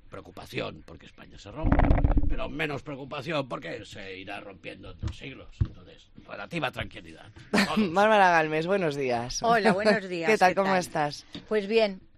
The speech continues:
Speaker 3: eh, aunque hoy un poquito triste porque, eh, hoy me ha salido por Facebook, es, eh,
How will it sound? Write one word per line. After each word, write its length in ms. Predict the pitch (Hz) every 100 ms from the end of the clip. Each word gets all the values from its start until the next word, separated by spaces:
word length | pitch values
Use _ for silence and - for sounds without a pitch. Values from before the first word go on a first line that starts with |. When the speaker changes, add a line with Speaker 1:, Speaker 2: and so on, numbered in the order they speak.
| -
Speaker 3:
eh, 320 | 196 196 196 -
aunque 240 | 220 -
hoy 120 | - -
un 60 | -
poquito 380 | 247 - 233
triste 480 | - 220 - - 170
porque, 720 | 139 185 - 208 196 196 185 -
eh, 760 | 190 185 180 180 175 175 170 - -
hoy 440 | 175 214 226 170 _ _ _ _ -
me 100 | 156
ha 20 |
salido 320 | - 156 165 151
por 140 | 160
Facebook, 580 | - 180 165 180 190 _ -
es, 960 | 170 165 160 160 160 160 151 - - -
eh, 320 | 156 151 156